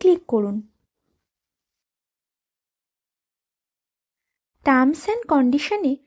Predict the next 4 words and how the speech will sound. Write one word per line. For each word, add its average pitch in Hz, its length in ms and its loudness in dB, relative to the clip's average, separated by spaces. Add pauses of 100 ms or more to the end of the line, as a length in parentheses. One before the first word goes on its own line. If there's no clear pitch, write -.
(360)
অ্যাকসেপ্টে - 640 -6
ক্লিক 403 200 2 (100)
করুন। 226 220 -2 (4000)
রেজিস্ট্রেশন 277 840 2